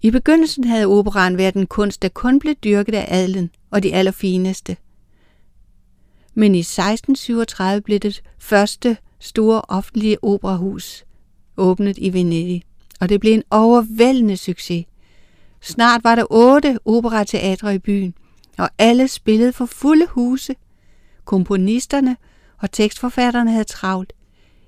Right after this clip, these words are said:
I løbet af de første tre år blev der opført syvogtredive nye operaer.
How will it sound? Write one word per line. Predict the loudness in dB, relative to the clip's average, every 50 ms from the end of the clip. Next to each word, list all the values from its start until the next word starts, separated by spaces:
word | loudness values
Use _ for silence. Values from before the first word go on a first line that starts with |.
| _ _ -4
I | -2
løbet | 2 4 4 4 4 2 0 0
af | 0 0
de | -2 -4
første | 0 0 0 0 0 -4 -10
tre | -14 -8 -4 -2 -2 -2 -2 -4
år | -6 -6 -8 -10 -10 -2
blev | 0 0 0
der | 0 0
opført | -2 -2 -2 -2 -2 -2 -2 -2 -2 -6
syvogtredive | -12 -6 -2 -2 -2 -2 -2 -6 -8 -8 -8 -8 -4 -4 -2 -2 -2 -2 -2 -2
nye | 0 0 0 0 0 -2 -2 -4
operaer. | -4 -6 -6 -6 -6 -8 -8 -6 -6 -8 -8 -10